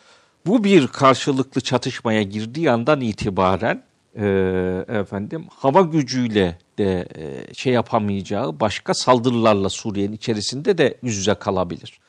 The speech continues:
Yani bu, o, hibrit savaş, bulanık savaş dediğimiz şey,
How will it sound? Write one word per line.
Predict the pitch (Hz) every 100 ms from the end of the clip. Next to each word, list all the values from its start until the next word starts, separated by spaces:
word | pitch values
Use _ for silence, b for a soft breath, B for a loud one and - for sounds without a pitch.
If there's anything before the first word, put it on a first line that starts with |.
| b b b b b 127
Yani | 135 151 151 143 -
bu, | 135 147 143 - 117
o, |
hibrit | 113 165 151 117 123 -
savaş, | 120 107 110 -
bulanık | 113 117 131 -
savaş | 113 110 107 113
dediğimiz | 95 101 143 - -
şey, | 113 104